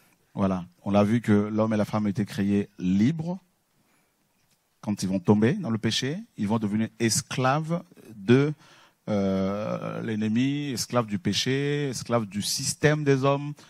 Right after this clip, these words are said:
esclaves des hommes, esclaves de la loi des hommes, des coutumes, des traditions, tout ça, là. En fait, il y a vraiment beaucoup, beaucoup, beaucoup de prisons.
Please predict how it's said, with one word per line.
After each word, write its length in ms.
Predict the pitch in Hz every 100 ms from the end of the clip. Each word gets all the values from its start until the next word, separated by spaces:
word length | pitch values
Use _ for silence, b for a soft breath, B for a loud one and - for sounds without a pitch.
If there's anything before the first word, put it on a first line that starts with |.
| B B
esclaves 600 | - - - 107 147 156
des 260 | 156 139
hommes, 340 | 143 147 147 143
esclaves 460 | 98 - 131 151 143
de 80 |
la 160 | 127 120
loi 400 | 113 117 131 160
des 200 | 156 143
hommes, 200 | 151 151
des 100 | 113
coutumes, 420 | - 113 - 143
des 120 | 123
traditions, 440 | 117 120 120 113 135
tout 140 | -
ça, 180 | 107 110
là. 100 | 80 - B B B B B B
En 40 |
fait, 440 | - 139 - - - b b b -
il 40 |
y 40 | 117
a 80 |
vraiment 300 | 123 123 131
beaucoup, 680 | 127 101 180 175 - 160 170 -
beaucoup, 380 | - 135 135 123
beaucoup 300 | 127 123 139
de 100 | 113
prisons. 440 | - - 95 90